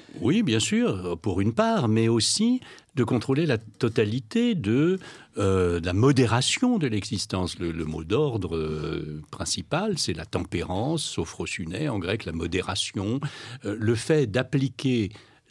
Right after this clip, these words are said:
son intelligence à régler correctement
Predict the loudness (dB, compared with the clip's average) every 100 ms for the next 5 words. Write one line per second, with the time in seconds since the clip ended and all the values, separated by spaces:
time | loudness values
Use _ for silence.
0 | -8 -2 0 2 0 0 -2 -2 -2 -2
1 | -2 -2 -4 -6 -20 -20 _ 0 2 2
2 | 0 -2 2 4 6 6 4 4 2 -4
3 | -12 _ _ _ 0 2 2 0 0 0
4 | 0 -2 -4